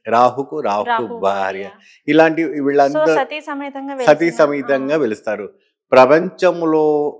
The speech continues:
Speaker 1: ఎక్కడైనా కూడా, వరల్డ్ వైడ్
Speaker 2: హ్మ్.
Speaker 1: ఎవరికైనా ఈ నవగ్రహ దోష పరిహారం ఉందంటే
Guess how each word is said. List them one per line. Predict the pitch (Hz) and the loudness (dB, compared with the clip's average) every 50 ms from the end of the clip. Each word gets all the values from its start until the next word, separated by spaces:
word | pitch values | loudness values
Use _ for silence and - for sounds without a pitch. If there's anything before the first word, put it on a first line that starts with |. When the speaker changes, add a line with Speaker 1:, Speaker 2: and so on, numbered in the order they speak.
| - 127 | -8 -8
Speaker 1:
ఎక్కడైనా | 120 117 _ - 151 156 156 160 165 175 180 185 180 | -8 -8 _ 0 2 4 4 4 4 2 2 2 2
కూడా, | 165 156 135 123 | 4 4 6 6
వరల్డ్ | 113 113 127 143 156 160 151 139 | 4 4 4 4 4 2 2 0
వైడ్ | 113 117 117 117 107 95 87 87 | 2 2 2 2 2 -2 -4 -8
Speaker 2:
హ్మ్. | 85 - _ - - 254 247 | -14 -20 _ -16 -14 -8 -4
Speaker 1:
ఎవరికైనా | 117 117 127 135 139 135 143 139 143 143 143 147 156 165 165 160 | 2 4 4 4 4 2 0 2 2 2 0 0 -2 -2 -2 -2
ఈ | 147 135 127 123 | -2 -2 -4 -4
నవగ్రహ | 113 107 101 113 123 123 120 - 139 131 - 139 | -4 -4 -4 -4 -4 -4 -2 -4 -4 -4 -4 -6
దోష | 123 107 107 113 113 - 120 | -10 -8 -6 -8 -8 -8 -10
పరిహారం | 110 - 104 95 - - 104 110 104 104 98 | -12 -10 -10 -8 -6 -4 -4 -2 -4 -4 -6
ఉందంటే | 85 85 87 92 92 95 90 85 _ - 127 170 202 240 _ | -12 -16 -20 -16 -14 -14 -14 -14 _ -8 -8 -8 -8 -10 _